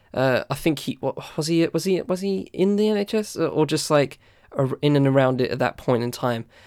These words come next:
Um, but yeah, remember that guy that just took him to task and everyone was recording and he just absolutely just fucking laid into him? There needs to be more of that. More of that.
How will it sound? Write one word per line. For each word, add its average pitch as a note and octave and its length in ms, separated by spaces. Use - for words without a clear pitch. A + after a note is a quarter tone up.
Um, C#3 220
but D#3+ 100
yeah, D#3 140
remember A3+ 300
that B3 200
guy D#3+ 300
that D3 140
just - 240
took - 260
him D3+ 120
to C3+ 80
task C3 600
and C3+ 180
everyone C#3 500
was C3 140
recording C3+ 640
and B2+ 140
he C3+ 60
just B2+ 240
absolutely B2+ 640
just B2 260
fucking C3 420
laid C#3 240
into C#3 240
him? C#3+ 260
There D3+ 100
needs D#3+ 160
to E3 80
be D3+ 100
more C#3 200
of C3 100
that. A#2+ 240
More D#3 460
of C#3 100
that. - 260